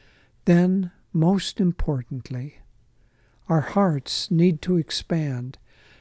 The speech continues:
to hold at least a tiny cup of the infinite vastness of divine love.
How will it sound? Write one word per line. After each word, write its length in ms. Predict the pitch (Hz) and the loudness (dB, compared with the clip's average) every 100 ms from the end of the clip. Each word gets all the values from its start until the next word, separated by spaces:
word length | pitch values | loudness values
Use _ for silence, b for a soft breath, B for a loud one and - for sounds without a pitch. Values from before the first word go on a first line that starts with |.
| b | b
to 100 | - | 0
hold 640 | 156 - 180 185 185 180 - | 0 4 6 8 6 4 0
at 240 | 226 165 196 | -2 0 2
least 420 | 180 196 - - | 2 2 0 -4
a 60 | |
tiny 580 | 170 - 180 196 190 190 | -4 -4 -2 0 0 0
cup 640 | 175 - 156 117 - - _ | -4 -6 -6 -6 -12 -20 _
of 280 | 359 175 143 | -6 -4 0
the 120 | 170 | 0
infinite 640 | 311 208 151 - 143 135 - | 0 0 -2 -4 -6 -6 -6
vastness 880 | - 127 123 - - 131 139 - - | -6 -4 -6 -8 -8 -10 -10 -14 -14
of 240 | 320 160 131 | -10 -8 -4
divine 480 | 151 135 143 139 131 | -4 -2 -4 -4 -4
love. 440 | 127 127 135 - | -6 -8 -12 -16